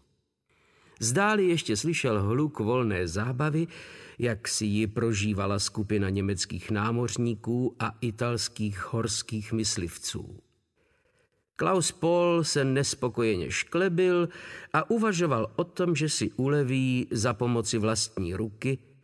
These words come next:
vše ale změnil pohled na krásnou dívku, jíž si všiml již dříve v průběhu večera. „Hej, Liebling,“ zavolal.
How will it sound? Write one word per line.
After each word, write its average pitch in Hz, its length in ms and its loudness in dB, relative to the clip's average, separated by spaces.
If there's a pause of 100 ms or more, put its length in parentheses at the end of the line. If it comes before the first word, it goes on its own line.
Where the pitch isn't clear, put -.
(460)
vše - 220 -2
ale 123 320 2
změnil 120 460 2
pohled 113 440 0
na 110 120 0
krásnou 110 600 0
dívku, 104 640 -2
jíž 95 340 -2
si - 160 -6
všiml 120 580 0 (120)
již 101 300 -2
dříve 107 440 0
v 110 100 -10
průběhu 107 640 -2
večera. 101 640 -4 (1200)
„Hej, 247 420 0
Liebling,“ 208 960 0 (500)
zavolal. 95 920 -2